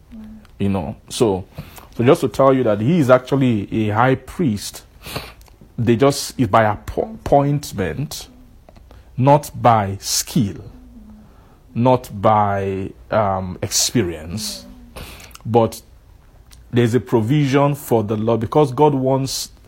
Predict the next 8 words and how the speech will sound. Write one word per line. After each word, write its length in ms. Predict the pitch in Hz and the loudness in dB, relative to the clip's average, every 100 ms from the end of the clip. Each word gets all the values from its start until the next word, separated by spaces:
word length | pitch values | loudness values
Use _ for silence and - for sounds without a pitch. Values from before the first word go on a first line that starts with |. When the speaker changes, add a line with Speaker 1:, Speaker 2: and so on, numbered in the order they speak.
| - - - - | -20 -20 -20 -4
Speaker 2:
the 100 | 110 | -4
house 380 | - 123 131 - | 2 4 4 0
to 80 | 120 | -4
be 100 | 107 | -4
built. 600 | 98 101 85 90 - - - - - - - | -2 -4 -2 -8 -12 -20 -20 -20 -20 -18 -2
God 220 | 123 139 | 2 2
has 460 | 113 120 120 - - | 2 0 0 -8 -10
to 440 | - 117 87 87 | -6 -4 -4 -10